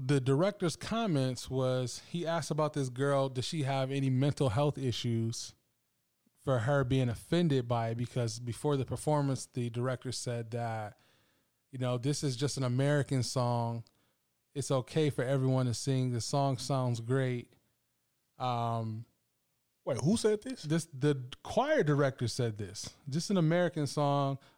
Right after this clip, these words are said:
Speaker 1: This, the song is a great song. It's okay for everyone to sing."
Speaker 2: Oh,
Speaker 1: He,
Speaker 2: that's
Speaker 1: he also said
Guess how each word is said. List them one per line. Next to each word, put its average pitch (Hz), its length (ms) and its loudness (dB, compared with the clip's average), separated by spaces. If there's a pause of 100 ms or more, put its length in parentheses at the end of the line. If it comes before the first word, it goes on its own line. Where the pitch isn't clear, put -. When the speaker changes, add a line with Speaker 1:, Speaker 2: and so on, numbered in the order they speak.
(120)
Speaker 1:
This, - 300 -8
the 139 100 0
song 160 400 0
is 131 140 0
a 131 40 -2
great 127 360 0
song. 123 480 0 (320)
It's 127 180 -4
okay 139 240 0
for 131 140 -4
everyone 120 480 0
to 107 60 -6
sing." 110 420 -4 (1400)
Speaker 2:
Oh, 110 300 -8 (280)
Speaker 1:
He, 147 120 -4
Speaker 2:
that's - 260 -6 (580)
Speaker 1:
he 165 200 -2
also 175 460 0
said 131 720 0